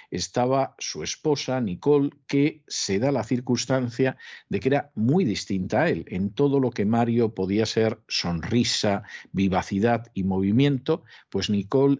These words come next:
era la seriedad, la quietud, la mente que piensa, seguramente sin expresar una sola palabra de lo que está pasando por la cabeza. Es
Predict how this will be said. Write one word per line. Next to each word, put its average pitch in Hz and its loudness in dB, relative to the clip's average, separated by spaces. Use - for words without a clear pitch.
era 110 -2
la 90 0
seriedad, 98 0
la 85 -2
quietud, 127 2
la 87 0
mente 123 2
que 98 -2
piensa, 123 0
seguramente 117 0
sin 101 -2
expresar 98 -4
una 123 4
sola 101 0
palabra 95 0
de 87 0
lo 78 -4
que 76 -6
está 80 -2
pasando 80 -4
por - -2
la 78 -8
cabeza. - -10
Es - 2